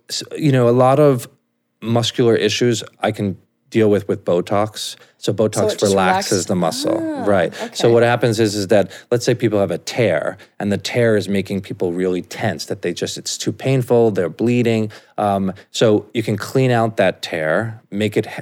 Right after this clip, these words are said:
Speaker 1: you know, healthy, and then also give Botox into some muscle area to make things relax, so that when they're going to the bathroom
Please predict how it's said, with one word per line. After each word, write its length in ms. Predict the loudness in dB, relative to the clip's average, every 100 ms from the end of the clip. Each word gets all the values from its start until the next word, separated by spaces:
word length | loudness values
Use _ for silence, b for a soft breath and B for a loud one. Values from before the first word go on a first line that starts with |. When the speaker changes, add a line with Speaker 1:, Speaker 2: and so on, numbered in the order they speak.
| -8
Speaker 1:
you 80 | -6
know, 100 | -6
healthy, 600 | 0 0 0 -2 -4 -2
and 140 | 0
then 80 | 2
also 260 | 2 0 -4
give 320 | 0 -2 0
Botox 580 | 0 0 -2 -4 -4 -8
into 220 | -6 -6
some 200 | -6 -2
muscle 340 | -2 -2 -2
area 280 | 0 0 0
to 120 | -2 -4
make 240 | -4 -4
things 260 | -8 -6 -4
relax, 540 | 0 0 -2 -10 -10
so 160 | -4 0
that 180 | 0
when 160 | 0 -2
they're 120 | -2
going 180 | -2 -4
to 100 | -4
the 80 | -2
bathroom 600 | 0 0 2 2 2